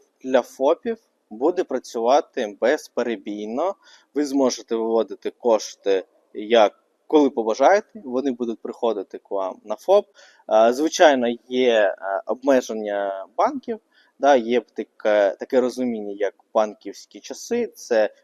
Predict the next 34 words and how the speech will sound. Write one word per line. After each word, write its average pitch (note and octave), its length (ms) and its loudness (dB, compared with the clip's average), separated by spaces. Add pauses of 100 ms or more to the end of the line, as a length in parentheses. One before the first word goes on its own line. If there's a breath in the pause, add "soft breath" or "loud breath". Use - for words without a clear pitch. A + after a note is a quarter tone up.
(240 soft breath)
будні F#3+ 280 -6
дні, D3+ 540 -6
е, A2 220 -2
з A2 60 -12
дев'ятої C3 560 2
до A2+ 120 -2
п'ятої, - 460 -10
якщо - 260 -12
я G2+ 60 -4
не G#2 80 -8
помиляюсь. E3 600 2 (280 soft breath)
Це C3+ 180 -2
ті B2 160 -12
часи, - 280 -10
коли B2 240 -2
ви B2+ 120 -6
зможете G#2+ 840 0 (100)
виводити G#2+ 580 -2 (360 soft breath)
зі A#2 160 -10
свого A2+ 340 -2
фопу F3 360 2
собі A2 360 -8
на G#2+ 140 -4
карту C#3 480 2
кошти. - 460 -6
Е, - 60 -14 (680 soft breath)
але C3 280 6
це - 180 -6
вже A2+ 220 -4
не G#2+ 120 -4
наші G3 480 0
обмеження, E3 600 -2
це C3 300 0
обмеження G2 880 -6